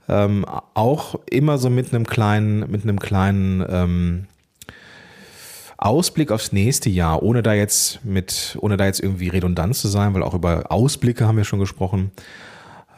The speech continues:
Ähm, von daher möchte ich da ja so einen kleinen Mix machen, aber, äh, vielleicht erstmal so ein bisschen abreißen. Was war gut? Was war ausbaufähig? Wofür bin ich dankbar? Und möchte dich auch einladen,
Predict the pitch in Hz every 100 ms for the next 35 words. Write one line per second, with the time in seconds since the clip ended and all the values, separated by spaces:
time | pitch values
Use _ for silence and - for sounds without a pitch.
0 | - 85 82 85 85 85 82 82 80 82
1 | _ _ - - - - 69 92 - -
2 | 87 82 87 - _ _ _ _ _ _
3 | _ - _ - - 160 160 156 127 127
4 | 117 113 - 107 90 92 85 90 85 85
5 | 85 69 - 123 143 127 107 113 - 101
6 | 95 - - - - - - 113 - 92
7 | 92 - - - 147 147 180 170 - -
8 | 147 165 139 82 123 - 123 110 117 107
9 | 104 135 151 123 120 107 - 123 147 107
10 | 98 104 - - - - - - _ -
11 | 98 95 95 120 - 113 - 110 - -
12 | 98 98 87 90 90 92 90 87